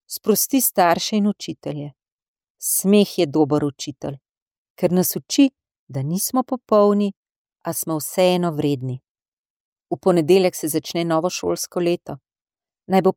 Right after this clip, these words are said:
polno želje po znanju, radovednosti, poguma za delanje napak, humorja, veselja ob majhnih zmagah in zaupanja med učitelji, učenci in starši.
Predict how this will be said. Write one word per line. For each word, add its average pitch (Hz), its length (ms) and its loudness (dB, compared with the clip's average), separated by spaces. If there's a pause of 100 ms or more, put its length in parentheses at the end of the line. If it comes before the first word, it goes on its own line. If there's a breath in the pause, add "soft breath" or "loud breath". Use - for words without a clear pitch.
(240)
polno 285 360 4
želje 180 380 2
po - 160 -12
znanju, 165 560 -2
radovednosti, 156 880 -2 (360)
poguma 160 520 0
za 208 140 2
delanje 214 460 4
napak, 208 540 -2 (440)
humorja, 202 680 2 (380)
veselja 160 540 2
ob 143 100 -2
majhnih 147 520 -8
zmagah 190 520 2 (560)
in 180 200 2
zaupanja 202 840 2
med 196 240 2 (240)
učitelji, 240 680 -2 (320)
učenci 180 720 -2 (200)
in 202 160 2
starši. - 600 -2